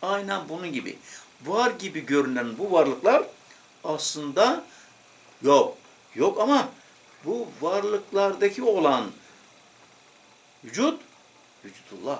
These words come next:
Allah'ın varlığı. Kulun değil. Kul kendisini var zannediyor. İşte kulun hali zandır. Kulun ha-, haline gölge denmiştir. Ben size bir misal vereyim.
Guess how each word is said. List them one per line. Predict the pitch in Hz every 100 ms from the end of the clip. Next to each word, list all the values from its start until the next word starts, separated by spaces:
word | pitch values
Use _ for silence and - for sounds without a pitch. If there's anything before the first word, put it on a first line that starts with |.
| -
Allah'ın | 92 - 180 202
varlığı. | 147 101 85 - - - _ _ _ _ -
Kulun | 135 147 127
değil. | 180 160 90 - - - _
Kul | - 311 330
kendisini | 226 240 202 208 156
var | 196 254
zannediyor. | 185 170 123 107 - 76 - - - - - - - -
İşte | - 208 - -
kulun | 233 226
hali | 180 208 247
zandır. | - 208 240 165 - - - - - -
Kulun | 196 226
ha-, | - 175 - 170
haline | 175 185 240
gölge | 247 170 196 196 233 180
denmiştir. | 143 120 - - - - - - - _ _ _ _ _ - - -
Ben | 214
size | 214 - 226
bir | 202
misal | - 220 175
vereyim. | 107 82